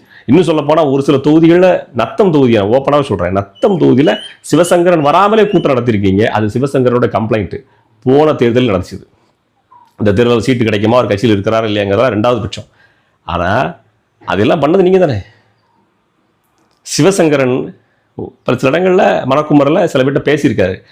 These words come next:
அப்படி பேசினாருங்கிறதுக்காகவே அவரை நீங்க மறுபடியும் கட்டம் கட்டுனது நீங்க தானே. என்ன சார், ஏன் சார், "அண்ணன்கிட்ட சொல்லிட்டேன், வெற்றியன்கிட்ட சொல்லிட்டேன்" அப்படின்னு சொல்லிட்டு கூட்டம் நடத்த சொன்னது நீங்க தானே.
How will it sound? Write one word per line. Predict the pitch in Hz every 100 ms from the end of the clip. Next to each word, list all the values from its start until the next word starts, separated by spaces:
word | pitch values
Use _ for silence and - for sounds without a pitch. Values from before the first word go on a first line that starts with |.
| -
அப்படி | - 156 139
பேசினாருங்கிறதுக்காகவே | 170 233 240 202 185 170 165 160 165 160 160
அவரை | 175 123 131
நீங்க | 127 123
மறுபடியும் | 120 139 131 131
கட்டம் | 135
கட்டுனது | 135 131
நீங்க | 139 151
தானே. | 139 87 _ _ _ _ _ _ _ _ _ _
என்ன | - 98 101
சார், | - - _ _ _ _ _ _ _ _ -
ஏன் | 107 135
சார், | - 107 _ _ _ _ _ _ _ _ - -
"அண்ணன்கிட்ட | 160 165 120
சொல்லிட்டேன், | 131 113 104 98
வெற்றியன்கிட்ட | 123 135 190 147
சொல்லிட்டேன்" | - 107 95 101 92
அப்படின்னு | 101 123 123
சொல்லிட்டு | 110 104 127 110
கூட்டம் | 117 120
நடத்த | 104 107
சொன்னது | 101 104
நீங்க | 107 110 117
தானே. | 87